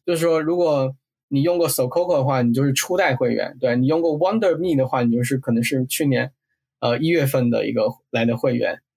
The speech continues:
然后如果用 Low Fish 的话，可能是去年底的一个会员。所以说，其实每一代，每一个工具可能都会指向到每个，呃，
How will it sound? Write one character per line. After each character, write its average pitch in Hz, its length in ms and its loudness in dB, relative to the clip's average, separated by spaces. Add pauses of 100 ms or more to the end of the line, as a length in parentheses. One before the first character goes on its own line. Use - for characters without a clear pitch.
(240)
然 135 100 0
后 160 80 2
如 151 80 0
果 156 80 0
用 165 220 0
Low 165 180 2
Fish - 380 -2
的 117 80 -2
话， 127 160 0
可 127 100 -2
能 120 100 2
是 143 120 0
去 151 160 0
年 151 160 0
底 135 120 0
的 123 120 0
一 - 20 -2
个 127 100 -2
会 127 200 0
员。 117 240 -6 (180)
所 170 160 -2
以 170 60 -2
说， 170 180 0
其 165 300 -4
实 180 400 -2
每 127 280 0
一 143 200 -2
代， 175 160 2 (240)
每 127 240 0
一 - 20 0
个 165 240 0 (140)
工 190 200 0
具 170 260 0
可 135 120 -4
能 123 180 0
都 165 160 0
会 175 180 0
指 127 220 -4
向 151 200 0
到 143 100 2
每 123 180 0
个， 143 100 0 (440)
呃， 120 260 0